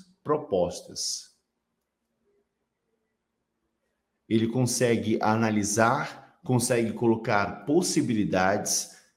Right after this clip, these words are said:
e soluções nos desafios que ele enfrenta, porque você sabe que o vendedor hoje é desafio atrás de desafio.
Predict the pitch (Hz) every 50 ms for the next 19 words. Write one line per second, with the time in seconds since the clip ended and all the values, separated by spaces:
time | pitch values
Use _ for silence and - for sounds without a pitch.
0 | _ _ _ _ _ _ _ - 120 123 120 - - 131 131 135 127 131 - -
1 | 113 110 104 98 95 92 92 - - - - - - - _ _ _ _ 110 113
2 | 101 98 107 101 98 110 110 - 107 - - - 127 156 160 165 175 165 - -
3 | - - 143 123 120 120 113 113 - - - 92 92 87 87 87 90 87 - 95
4 | 87 - - 107 104 101 98 95 85 95 95 - - 113 - - - 110 113 120
5 | 127 123 - 101 95 98 101 104 101 85 95 104 98 95 104 113 117 113 113 127
6 | 127 - - - - 107 101 95 - 95 90 101 107 101 - - - 143 160 180
7 | 190 185 - - - - 123 135 - - - 110 92 90 95 104 98 98 101 98
8 | 90 90 95 107 107 - - 85 80 76 - -